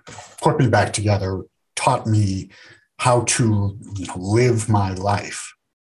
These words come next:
again. So I am eternally grateful to them. But yeah, I am, I'm paraplegic. You know, for the doctors out there, it's T eight, Asia A.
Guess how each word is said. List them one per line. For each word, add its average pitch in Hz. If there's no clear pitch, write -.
again. 113
So 98
I 98
am 92
eternally 147
grateful 117
to -
them. 98
But 104
yeah, 139
I 110
am, 117
I'm 107
paraplegic. 127
You 104
know, 92
for 117
the 104
doctors 123
out 110
there, 110
it's -
T 147
eight, 110
Asia 110
A. 92